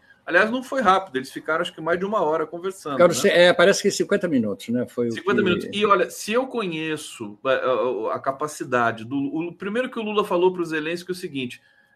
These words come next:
Speaker 1: "Uma mesa de negociação é mais barato que uma guerra."
Speaker 2: Essa
Speaker 1: Parece
Speaker 2: frase
Speaker 1: uma
Speaker 2: foi
Speaker 1: obviedade, né?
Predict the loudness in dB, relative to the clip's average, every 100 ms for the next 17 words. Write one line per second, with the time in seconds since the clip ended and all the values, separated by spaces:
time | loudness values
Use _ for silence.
0 | _ _ _ _ _ -2 2 2 2 -2
1 | -2 -4 -6 -6 -4 -4 -2 -4 -4 -6
2 | -4 -4 -4 -4 0 -2 0 2 2 2
3 | -2 -10 -10 -8 -4 -2 -2 -6 -16 -4
4 | 2 6 6 6 4 4 2 2 2 4
5 | 6 6 6 0 -12 -14 _ _ -2 -2
6 | -2